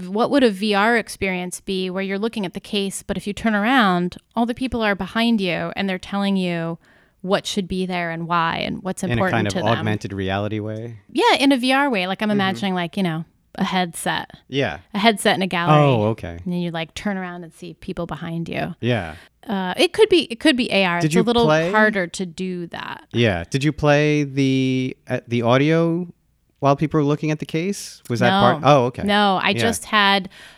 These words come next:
Speaker 1: um, I had some text. So I had each
Speaker 2: Mm.
Speaker 1: person's name and the name of the thing that they a-, requested after it was shown. Um, and then I gave everybody an invitation to the show and said, like,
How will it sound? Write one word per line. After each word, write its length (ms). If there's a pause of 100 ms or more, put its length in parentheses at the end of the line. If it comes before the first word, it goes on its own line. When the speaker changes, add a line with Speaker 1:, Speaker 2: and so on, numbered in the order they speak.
(140)
Speaker 1:
um, 300
I 60
had 200
some 120
text. 460
So 120
I 60
had 340
each 200
Speaker 2:
Mm. 60
Speaker 1:
person's 400
name 520 (500)
and 140
the 60
name 220
of 80
the 120
thing 160
that 140
they 240 (480)
a-, 220
requested 760
after 380
it 100
was 160
shown. 440 (640)
Um, 320
and 120
then 100
I 60
gave 200
everybody 360
an 80
invitation 560
to 100
the 80
show 300
and 120
said, 180
like, 280